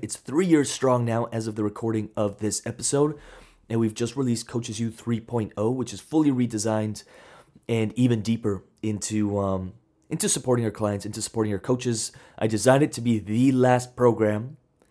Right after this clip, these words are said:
that any coach will ever need. Everything you'll ever need to learn about sales, marketing, building a coaching business is inside the U. All of the support you're gonna need to implement that information is inside the U. And more important than that, uh, it's a community that you join,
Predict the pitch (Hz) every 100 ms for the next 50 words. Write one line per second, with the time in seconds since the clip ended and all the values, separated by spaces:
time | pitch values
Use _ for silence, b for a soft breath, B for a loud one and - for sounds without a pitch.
0 | b b b 113 - 127 143 - 135 131
1 | 123 123 113 110 104 87 120 139 156 151
2 | 131 110 120 123 120 107 104 95 101 110
3 | 143 147 123 127 131 131 _ - 120 123
4 | 123 113 117 127 131 139 - B B B
5 | 127 120 113 127 123 127 127 139 - -
6 | B B 104 - 120 - 117 110 110 120
7 | 175 - B B 139 139 104 110 - -
8 | - - 185 160 117 110 104 107 110 113
9 | - 170 196 190 139 120 110 110 107 98
10 | 101 110 113 - 101 120 117 120 113 104
11 | 101 127 190 214 _ _ _ _ _ _
12 | - 135 131 135 156 147 139 123 117 113
13 | 113 - B B B B 113 117 110 127
14 | 113 107 101 - 107 113 107 104 110